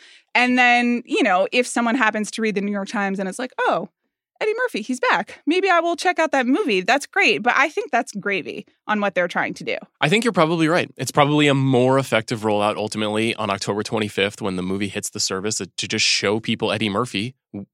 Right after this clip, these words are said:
Speaker 2: in the Dolomite costume.
Speaker 1: Yeah.
Speaker 2: You know, what was your level of familiarity with Dolomite before this movie? Had you seen the original Dolomite starring
Speaker 1: No, I
Speaker 2: Rudy Ray
Speaker 1: hadn't.
Speaker 2: Moore? So the movie itself, this is not spoiling anything, is essentially about the making of the rise of Rudy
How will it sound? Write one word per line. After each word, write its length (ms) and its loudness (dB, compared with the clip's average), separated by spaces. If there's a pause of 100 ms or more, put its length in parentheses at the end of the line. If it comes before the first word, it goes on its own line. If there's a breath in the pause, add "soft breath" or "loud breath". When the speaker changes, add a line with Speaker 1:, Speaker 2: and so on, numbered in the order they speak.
(100)
Speaker 2:
in 140 -4
the 80 -4
Dolomite 460 -4
costume. 460 -4
Speaker 1:
Yeah. 160 -6 (420)
Speaker 2:
You 200 -2
know, 300 2 (280)
what 200 0
was 100 0
your 100 0
level 220 4
of 80 0
familiarity 500 2
with 120 -6
Dolomite 320 -4
before 200 -10
this 160 -10
movie? 360 -12
Had 100 -2
you 60 -2
seen 260 2
the 120 4
original 280 0
Dolomite 400 0
starring 220 0
Speaker 1:
No, 40 0
I 60 2
Speaker 2:
Rudy 120 2
Ray 40 4
Speaker 1:
hadn't. 180 2
Speaker 2:
Moore? 240 -2 (520)
So 140 2
the 80 2
movie 380 2
itself, 680 2
this 140 -4
is 120 -4
not 160 0
spoiling 340 0
anything, 240 -4
is 100 -4
essentially 340 0
about 160 -2
the 60 0
making 460 0
of 120 -2
the 100 -4
rise 420 4
of 120 -2
Rudy 300 -2